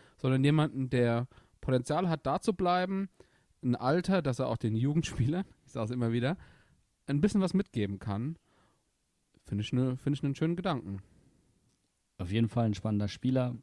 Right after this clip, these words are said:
Speaker 2: Stärken im Kopfball, sehr guter Abschluss, hat ordentlich Scorer-Punkte gesammelt und ist vor allen Dingen einer, der mitspielt. Also, äh, für mich so ein bisschen der Kompromiss von dem, was Avoni und was, äh, Mateta eigentlich mitbringen.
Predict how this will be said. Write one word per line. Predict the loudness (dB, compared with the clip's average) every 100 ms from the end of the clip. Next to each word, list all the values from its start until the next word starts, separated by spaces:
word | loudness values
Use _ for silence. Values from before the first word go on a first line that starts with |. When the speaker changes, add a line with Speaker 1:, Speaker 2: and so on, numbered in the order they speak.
| _
Speaker 2:
Stärken | -14 -4 -4 -2
im | -2 0
Kopfball, | 0 -4 -2 -2 -2 _
sehr | -14 0 2 2
guter | 2 0
Abschluss, | -2 -6 2 2 0 -14 -20 _ _ _ _ _ _
hat | -4 4
ordentlich | 6 6 6
Scorer-Punkte | 6 8 6 6 4 4 2
gesammelt | 4 4 2 6
und | 4 4 -2
ist | -2
vor | 0
allen | 2 4
Dingen | 4 4
einer, | 4 4
der | 6
mitspielt. | 6 4 -2 -8 -8 -10 -20 _ _
Also, | -2 2 4 2 0
äh, | -12 -12 -4
für | 2
mich | 4 6
so | 6
ein |
bisschen | 4 4 4
der | 4
Kompromiss | 4 4 6 8 8 6
von | 2 4
dem, | 6 6 6
was | 4 2
Avoni | 4 6 8 6 6 4
und | 4 2
was, | 2 0 -2
äh, | -2 0
Mateta | 0 6 6 6
eigentlich | 2 0 2
mitbringen. | 2 2 2 2 2